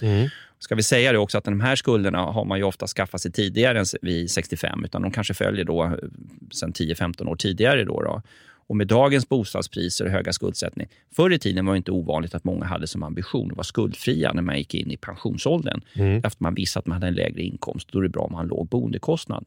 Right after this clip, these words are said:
Speaker 2: Men med dagens bostadspriser så ska jag säga att risken är ju större att vi kanske fortsätter med den här negativa trenden bland äldre. Att många äldre då kommer in i pensionsåldern med stora bostadslån och får väldigt, väldigt svårt att, eh, kunna klara det här. Och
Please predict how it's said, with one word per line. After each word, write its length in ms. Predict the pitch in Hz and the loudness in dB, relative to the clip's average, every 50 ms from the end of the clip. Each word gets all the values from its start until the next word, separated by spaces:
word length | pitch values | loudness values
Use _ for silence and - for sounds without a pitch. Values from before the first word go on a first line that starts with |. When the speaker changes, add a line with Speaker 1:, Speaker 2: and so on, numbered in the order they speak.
| _ | _
Speaker 2:
Men 140 | - 107 107 | 0 2 4
med 100 | 110 98 | 4 4
dagens 400 | 101 120 147 180 190 185 175 - | 4 4 4 4 2 0 -2 -2
bostadspriser 680 | - 165 120 - - - - - - - - - - - | 0 -2 -2 -4 -6 -8 -8 -6 -6 -6 -6 -6 -6 -6
så 140 | - - | -6 -8
ska 120 | - - - | -6 -4 -4
jag 60 | - | -2
säga 160 | - - - | -2 -2 -2
att 140 | 76 - - | -4 -4 -8
risken 320 | - - - - - - | -10 -8 -8 -6 -4 -2
är 40 | 127 | 0
ju 80 | 147 151 | 0 0
större 420 | - - - - 64 64 165 - - - _ - - - - - - - - | -2 -4 -6 -8 -4 -2 -2 -2 -4 -6 _ -20 -18 -18 -18 -20 -20 -8 -6
att 140 | - - | -4 -4
vi 40 | 113 | -4
kanske 240 | - 104 92 - 85 | -2 -4 -4 -4 0
fortsätter 760 | - 123 101 90 - - 123 - - 165 156 160 156 - - | 0 0 0 2 2 2 2 2 4 4 4 4 2 0 0
med 120 | - - 110 107 | 0 0 0 2
den 40 | 92 | 2
här 60 | 80 | 2
negativa 500 | 80 80 80 - 85 85 - 80 82 80 | 0 0 0 0 -2 -2 -2 -2 -4 -4
trenden 400 | - - - - - - 76 76 | -4 -4 -4 -4 -4 -4 -4 -6
bland 160 | 82 85 85 | -4 -2 0
äldre. 320 | 107 147 175 175 123 - - | 0 2 0 0 0 -2 -4
Att 100 | - - | -2 0
många 240 | 107 92 87 85 - | 0 0 0 0 0
äldre 260 | - 151 170 165 143 | 0 0 0 0 0
då 200 | 104 101 95 - - - - - - _ _ | 2 2 0 -2 -4 -10 -20 -20 -20 _ _
kommer 260 | - 123 107 98 95 | 0 2 2 4 4
in 160 | 104 123 147 | 2 2 4
i 60 | 156 147 | 2 2
pensionsåldern 800 | - - 143 - - 147 110 95 - - - - - - - 82 | 2 0 -2 0 2 0 0 0 -2 -4 -6 -6 -4 -4 -4 -4
med 120 | 87 87 | -4 -4
stora 560 | - - - - - - - - - 50 50 - - - - - _ | -4 -4 -4 -4 -4 -2 -2 -2 -2 -4 -6 -8 -10 -12 -12 -14 _
bostadslån 800 | - 98 - - - - - - - 65 - 62 76 92 113 120 - - _ _ _ _ _ | -10 -8 -8 -8 -8 -6 -6 -6 -4 -4 0 2 2 2 2 2 -2 -4 _ _ _ _ _
och 220 | - 113 104 - - | 0 0 0 0 -4
får 240 | - - - 92 85 | -8 -2 0 2 4
väldigt, 320 | 90 104 101 85 - 78 | 4 4 4 2 2 0
väldigt 200 | - - - 78 | -2 -2 -2 -4
svårt 380 | - - - - - - - - | -4 -4 -4 -4 -4 -4 -2 -4
att, 300 | - - - _ - - | -6 -6 -8 _ -8 -6
eh, 60 | - - - | -6 -6 -6
kunna 200 | - - - - | -6 -6 -6 -6
klara 380 | - - - - 50 50 - 147 | -2 0 0 2 2 0 0 -2
det 100 | 180 165 | -2 -2
här. 220 | 101 - - 107 - _ - - - - - - _ _ - | -4 -4 -6 -8 -10 _ -20 -20 -20 -20 -20 -20 _ _ 2
Och 340 | 131 117 113 117 120 117 | 4 6 8 8 6 6